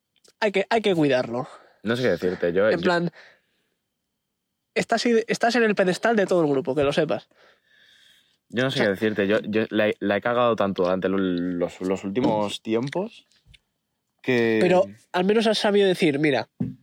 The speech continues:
Speaker 1: aquí estoy, aquí te dejo las cosas, eh, la he cagado". Hay mucha gente que la
Speaker 2: Sí,
Speaker 1: caga,
Speaker 2: claro.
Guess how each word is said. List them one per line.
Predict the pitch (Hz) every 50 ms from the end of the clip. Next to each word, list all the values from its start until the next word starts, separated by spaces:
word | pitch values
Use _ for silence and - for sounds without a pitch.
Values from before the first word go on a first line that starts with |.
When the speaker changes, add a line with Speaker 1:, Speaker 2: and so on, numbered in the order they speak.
| _ _ _ _
Speaker 1:
aquí | - 160 160
estoy, | 165 156 - - 123 120 110 -
aquí | - - 147 160
te | 170 160
dejo | 143 123 117 -
las | 127 123 -
cosas, | - 131 135 139 127 147 151 -
eh, | 151 151 -
la | - 160 160
he | 156
cagado". | 165 156 139 123 113 123 151 - - _ _ _ _ _ _ _ _ _ _ _ _
Hay | 220
mucha | 233 294 285 269 226
gente | - 208 208 220 226
que | 190
la | 165 143
Speaker 2:
Sí, | 131 135
Speaker 1:
caga, | 147 156 180 233 302 -
Speaker 2:
claro. | - -